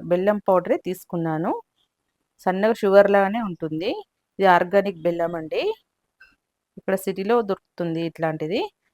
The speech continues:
మనకు బెల్లం పెద్ద ఉండ వస్తుంది చూడు, అదైనా కట్ చేసి వేసేసుకోండి. అందులో కొంచెం వడపోసుకోవాలి కంపల్సరీ అట్లాంటి బెల్లం అయితే. ఇదైతే షుగర్ లాగా ఉంటది కాబట్టి ఇది అవసరం లేదు.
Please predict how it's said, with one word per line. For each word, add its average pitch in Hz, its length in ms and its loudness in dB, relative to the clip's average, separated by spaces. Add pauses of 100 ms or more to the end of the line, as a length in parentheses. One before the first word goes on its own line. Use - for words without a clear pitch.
(140)
మనకు 185 340 -2
బెల్లం 202 400 2
పెద్ద 190 280 0
ఉండ 196 260 2
వస్తుంది 196 340 4
చూడు, 196 140 2
అదైనా 190 260 0
కట్ 185 240 0
చేసి 175 340 -4 (480)
వేసేసుకోండి. 160 960 -2 (580)
అందులో 190 280 0
కొంచెం 196 400 -2 (680)
వడపోసుకోవాలి 196 680 2
కంపల్సరీ 175 540 0
అట్లాంటి 170 400 0
బెల్లం 156 320 -2
అయితే. 156 260 -2 (400)
ఇదైతే 196 280 0
షుగర్ 208 340 6
లాగా 202 220 4
ఉంటది 185 240 -2
కాబట్టి 175 460 0
ఇది 330 140 2
అవసరం 170 400 0
లేదు. 156 320 -2